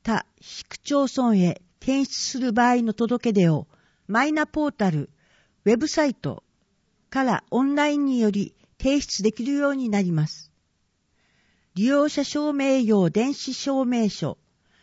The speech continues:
暗証番号が数字四桁は、インターネットのウェブサイトなどにログインする際に利用するもの。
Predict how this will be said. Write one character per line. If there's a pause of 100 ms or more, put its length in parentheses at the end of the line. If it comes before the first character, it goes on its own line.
(300)
暗
証
番
号
が
数
字
四
桁 (580)
は、
イ
ン
タ
ー
ネ
ッ
ト
の
ウ
ェ
ブ
サ
イ
ト
な
ど
に (140)
ロ
グ
イ
ン
す
る
際
に (200)
利
用
す
る
も
の。